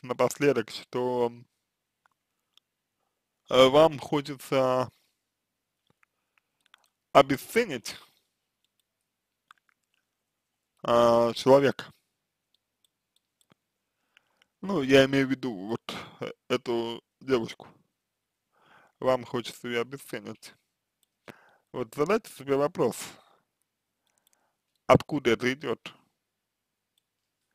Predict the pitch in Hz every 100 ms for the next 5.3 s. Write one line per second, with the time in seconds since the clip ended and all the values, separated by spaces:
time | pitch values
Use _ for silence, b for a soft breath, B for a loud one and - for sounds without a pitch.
0 | _ _ _ - - 113 - 143 - -
1 | 120 - - - _ _ _ _ _ _
2 | _ _ _ _ _ _ - 123 120 120
3 | - - 120 - _ _ _ _ _ -
4 | B B B B B 123 - 120 107 120
5 | 147 180 123